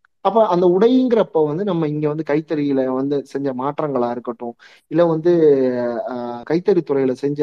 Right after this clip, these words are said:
முன்னேற்றங்களா இருக்கட்டும், அது வந்து ஒரு மிகப்பெரிய டாபிக். அதுக்கடுத்து நான் பாக்குறது வந்து உறைவிடம்.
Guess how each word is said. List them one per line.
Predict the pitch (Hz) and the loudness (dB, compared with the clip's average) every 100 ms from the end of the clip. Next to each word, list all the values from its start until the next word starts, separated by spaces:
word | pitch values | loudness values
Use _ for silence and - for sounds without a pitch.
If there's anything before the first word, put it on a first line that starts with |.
| 135 123 120 123 | 0 0 -2 -4
முன்னேற்றங்களா | 139 165 208 185 147 120 117 | -2 0 2 0 -2 -2 -4
இருக்கட்டும், | 117 110 123 - - _ _ | -6 -10 -10 -12 -18 _ _
அது | 147 185 | -2 0
வந்து | 185 196 | 2 2
ஒரு | 156 | 2
மிகப்பெரிய | 151 175 175 170 156 | 0 0 2 2 2
டாபிக். | 123 107 110 - _ _ _ _ _ _ - | 0 -6 -8 -14 _ _ _ _ _ _ -4
அதுக்கடுத்து | 160 226 240 226 | -2 2 4 4
நான் | 226 175 | 2 2
பாக்குறது | 156 160 156 | 0 0 0
வந்து | 147 185 | 0 0
உறைவிடம். | 151 156 135 113 | 0 0 -2 -6